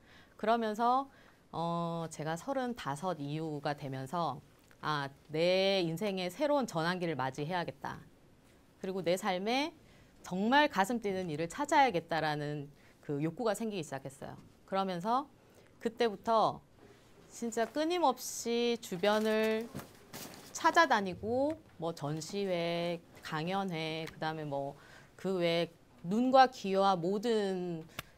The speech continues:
그 마음이 열려있던 일 년을 보내고 나서 우연히 티비를 봤는데 정리 컨설턴트라는 직업이 눈에 띄인 거죠.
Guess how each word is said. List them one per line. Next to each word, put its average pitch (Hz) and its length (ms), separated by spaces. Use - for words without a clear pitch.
그 151 320
마음이 156 380
열려있던 147 680
일 226 140
년을 233 200
보내고 156 400
나서 143 580
우연히 269 760
티비를 294 360
봤는데 208 720
정리 165 260
컨설턴트라는 320 640
직업이 156 380
눈에 156 200
띄인 160 260
거죠. 123 200